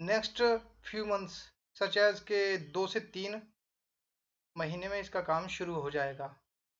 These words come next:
इस पे आप मेट्रो का सवारी का आनंद ले सकते हैं। दोस्तों, ये जो प्रोजेक्ट है, ये शुरू हो रहा है संत तुकाराम नगर से लेके स्वर गेट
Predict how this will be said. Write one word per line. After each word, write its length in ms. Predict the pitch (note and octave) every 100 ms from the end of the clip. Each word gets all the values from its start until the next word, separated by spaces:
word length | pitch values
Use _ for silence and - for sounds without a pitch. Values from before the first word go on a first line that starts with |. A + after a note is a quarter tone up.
| -
इस 120 | D#3+
पे 400 | - F#3+ A3 - _ _ E3+
आप 300 | F3 F3+ -
मेट्रो 400 | F3 E3+ - F3+
का 440 | F3 F3 F#3+ G3+ _ _ _ _ -
सवारी 300 | E3+ E3+ F3+
का 360 | F#3 _ - F3+
आनंद 520 | G3 F#3 E3+ F3+ F3
ले 80 | D#3+
सकते 360 | E3 - D3+
हैं। 200 | C#3+ D3 _ _ _ _ _ _ _ -
दोस्तों, 400 | F3+ G#3 G#3 A#3+ A#3+ - _ _ -
ये 160 | G3+ A#3
जो 140 | A#3
प्रोजेक्ट 460 | A3+ F#3 F3+ F3+ E3
है, 460 | F#3 G#3+ A3+ - _ _
ये 200 | E3+ G3+
शुरू 260 | G#3+ G#3+ F#3+
हो 60 | E3+
रहा 100 | G3
है 60 |
संत 280 | - F#3+ F#3
तुकाराम 400 | F3 F3 E3+ F#3
नगर 260 | F3 D#3+ E3+
से 160 | F3
लेके 520 | E3 E3 D#3+ F#3 C#4 D4 - _ _ -
स्वर 240 | F#3 F#3+
गेट 340 | E3+ E3 F3